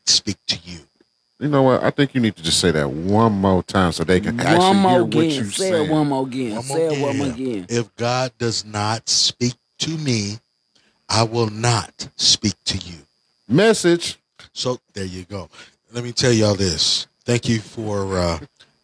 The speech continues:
Speaker 1: tuning
Speaker 3: Y'all,
Speaker 1: in here.
Speaker 3: basically what he's saying is, y'all, wake up.
Speaker 1: Just please
Speaker 3: Wake
Speaker 1: wake
Speaker 3: up.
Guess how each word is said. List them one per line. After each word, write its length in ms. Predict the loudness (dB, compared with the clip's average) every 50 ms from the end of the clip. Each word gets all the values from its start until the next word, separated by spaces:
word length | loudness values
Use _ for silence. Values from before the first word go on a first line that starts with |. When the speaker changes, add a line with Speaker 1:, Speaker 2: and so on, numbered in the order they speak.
| _ _
Speaker 1:
tuning 180 | 2 4 6 6 6
Speaker 3:
Y'all, 200 | 6 6 4 2
Speaker 1:
in 220 | -2 -4 -6 -8
here. 180 | -8 -8 -2 2
Speaker 3:
basically 580 | 4 4 4 4 2 -2 -2 -2 0 0 0
what 220 | 0 0 0 0 0
he's 220 | 0 0 0 -2
saying 280 | -2 0 2 2 4 4
is, 240 | 4 2 2 0 2
y'all, 300 | 2 2 4 2 0 0
wake 300 | -2 -6 -8 -8 -8 -6
up. 280 | -6 -6 -6 -6 -10 -14 _ _ _ _
Speaker 1:
Just 200 | -8 -8 -8 -6
please 160 | -4 -2 0
Speaker 3:
Wake 220 | 0 0 -2 -2 -4
Speaker 1:
wake 120 | -6 -6
Speaker 3:
up. 60 | -6